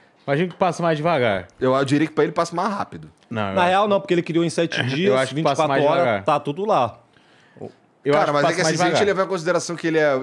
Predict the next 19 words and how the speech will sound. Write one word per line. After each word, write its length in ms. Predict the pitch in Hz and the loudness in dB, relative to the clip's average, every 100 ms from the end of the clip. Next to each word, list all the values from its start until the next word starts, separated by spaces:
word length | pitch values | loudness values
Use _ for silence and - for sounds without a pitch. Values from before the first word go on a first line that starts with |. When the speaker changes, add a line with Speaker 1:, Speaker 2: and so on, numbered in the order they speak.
| 131 | -4
Speaker 2:
isso 180 | 143 156 | -8 -6
aqui 260 | - 147 143 | -4 0 2
é, 140 | 139 | 0
é 80 | 127 | 0
algo 420 | 131 135 131 127 - - - - | 0 0 -2 -4 -6 -14 -18 -10
muito 320 | 131 180 170 | -6 -6 -6
simples, 540 | 151 147 143 131 127 - | -8 -6 -8 -6 -8 -6
que, 180 | 139 | -6
por 160 | 127 143 | -4 -4
exemplo, 300 | 131 117 131 | -4 -4 -2
existem 340 | 131 147 - | -2 -4 -8
programadores 640 | 165 170 160 156 143 147 160 | -6 -4 -2 0 0 -2 -4
que 60 | |
conseguem 280 | 170 151 156 | -8 -8 -8
programar 380 | 151 156 156 147 | -6 -4 -2 -2
um 80 | 147 | -2
jogo 160 | 139 | -4
muito 200 | 147 156 143 | -6 -8 -6
rápido. 340 | 101 - - | -6 -8 -16